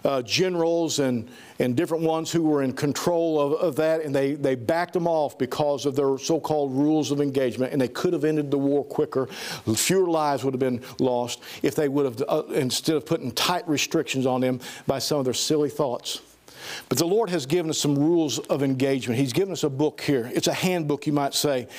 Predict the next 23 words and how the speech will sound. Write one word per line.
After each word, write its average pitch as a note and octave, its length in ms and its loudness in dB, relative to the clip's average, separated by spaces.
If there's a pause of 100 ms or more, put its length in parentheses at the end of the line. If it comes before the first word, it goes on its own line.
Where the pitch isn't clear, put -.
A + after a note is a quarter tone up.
(180)
It's E3+ 140 0
the E3+ 80 2
rules F#3 360 2
of F3 140 2
engagement, E3+ 500 0
how F3+ 200 2
that F3 100 0
we're E3+ 140 2
to D3+ 100 0
live D#3+ 260 2
for D#3 80 0
the D#3 60 2
Lord. E3 220 2
This D#3 120 0
book, F3 360 0
this D3 140 -2
Bible, E3 460 0 (300)
is E3+ 120 0
powerful E3 680 0
and G3 80 -4
is E3 260 0
one F3+ 200 2
of E3+ 180 0